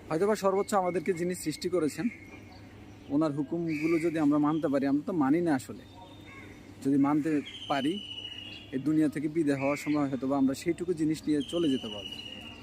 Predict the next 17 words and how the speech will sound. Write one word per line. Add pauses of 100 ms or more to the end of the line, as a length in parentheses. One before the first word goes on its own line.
(340)
এছাড়া
আর
কিছুই
না। (220)
মিথ্যে
মায়া, (1800)
মানুষগুলোর
জন্য (120)
যত (120)
কিছুই
করেন
না
কেন, (600)
মিথ্যে, (200)
একেবারেই
মিথ্যে
মায়া।